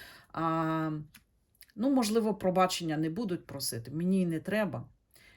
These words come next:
Мені головне ціль, щоб люди зрозуміли, де їхня помилка. Вчіть своїх дітей історії, правдивої історії.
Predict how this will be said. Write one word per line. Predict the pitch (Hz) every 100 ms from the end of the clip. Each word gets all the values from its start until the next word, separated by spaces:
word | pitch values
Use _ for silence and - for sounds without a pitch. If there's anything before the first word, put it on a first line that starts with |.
| _ -
Мені | 175 208 202
головне | 180 175 170 202 240 233 147 - -
ціль, | - 202 147 131 -
щоб | - 170 165
люди | 185 190
зрозуміли, | 175 165 180 175 185 165 127 127 131
де | 185
їхня | 190 170 - 160
помилка. | - 160 165 156 131 131 - - _ _ - - -
Вчіть | - - 247 262
своїх | - 180 180 196
дітей | 180 160 - 170 165
історії, | 196 - - 156 131 131
правдивої | - 175 170 151 131 101 -
історії. | - - 107 -